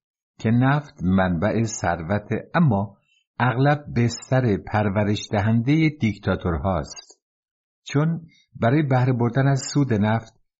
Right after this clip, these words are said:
نیازی نیست که به شهروندان از حاصل فروش سهمی بدن. نیازی به جامعه باز و آزاد ندارن. نیاز به آموزش درست ندارن. فقط لازمه حفاری کنن.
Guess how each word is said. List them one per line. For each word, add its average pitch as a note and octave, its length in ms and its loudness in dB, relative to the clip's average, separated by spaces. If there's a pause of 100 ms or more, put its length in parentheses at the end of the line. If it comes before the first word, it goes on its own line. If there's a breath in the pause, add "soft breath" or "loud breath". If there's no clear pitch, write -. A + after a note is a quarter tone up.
(140)
نیازی D#3 520 2
نیست C3 320 2
که G#2 60 -2
به G2 120 0
شهروندان G2 800 0 (120)
از G2+ 220 0 (100)
حاصل G#2+ 360 0
فروش G2 320 -2 (120)
سهمی A#2 380 0
بدن. - 460 -6 (460)
نیازی G#3 260 0
به C3 120 2
جامعه G2+ 540 2
باز F#2+ 340 0
و - 120 -4
آزاد A2 480 0
ندارن. D2+ 580 -2 (260)
نیاز C3+ 420 0
به C3 80 0 (100)
آموزش A#2 540 2
درست G2+ 680 0
ندارن. D#2+ 500 -2 (400)
فقط E3+ 220 0
لازمه A2+ 400 0
حفاری F2+ 500 0
کنن. A#2 460 -2